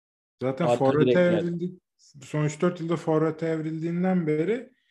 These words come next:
Speaker 1: ya böyle bir çalımlı, bir şeyli, gollü bir olayı çok yok. Eskisi gibi pırpırlığı yok zaten üzerinde.
Speaker 2: Arka direk, top takibi falan filan.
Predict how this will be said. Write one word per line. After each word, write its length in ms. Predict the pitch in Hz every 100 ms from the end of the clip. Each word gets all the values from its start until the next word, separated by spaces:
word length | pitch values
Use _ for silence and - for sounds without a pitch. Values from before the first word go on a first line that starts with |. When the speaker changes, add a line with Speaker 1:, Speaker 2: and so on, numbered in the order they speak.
| _ _ 113
Speaker 1:
ya 120 | 113
böyle 220 | 135 135
bir 60 | 131
çalımlı, 540 | 139 131 139 139 135
bir 60 | 135
şeyli, 340 | 143 135 135
gollü 420 | 131 135 135 135
bir 40 | 143
olayı 380 | 135 131 139
çok 280 | 139 170 -
yok. 140 | 175 143
Eskisi 480 | 117 - - -
gibi 220 | 127 120 -
pırpırlığı 680 | 135 120 139 123 127 131 139
yok 240 | 147 -
zaten 360 | 104 95 - 98
üzerinde. 460 | 92 95 95 95
Speaker 2:
Arka 360 | 143 143 151 151
direk, 280 | 117 117 135
top 260 | 143 143
takibi 500 | 127 101 98 92 90
falan 380 | 107 104 95 90
filan. 360 | 104 104 92